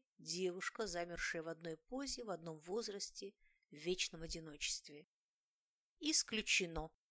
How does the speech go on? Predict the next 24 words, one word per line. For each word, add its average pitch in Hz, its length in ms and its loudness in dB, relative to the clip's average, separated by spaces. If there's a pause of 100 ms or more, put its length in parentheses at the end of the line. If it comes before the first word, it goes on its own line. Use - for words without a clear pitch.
(100)
отрезал 165 500 0
Тор, 254 360 2 (100)
вернув 165 380 -6
Елену 165 360 0
в 165 60 -4
реальность. 165 640 -2 (680)
«Жена 202 380 6
не 349 160 0
может 214 460 4
быть 254 160 -2
разлучена 165 640 0
с - 140 2
мужем». 156 360 -2 (1200)
«Она 359 360 4
тебе 180 280 -2
такая 254 440 8
же 226 120 4
жена, 277 340 2
как - 280 0
и 196 40 2
мне», 170 380 -6 (520)
ехидно 185 600 2
отбил 165 320 -2
Див. - 400 -4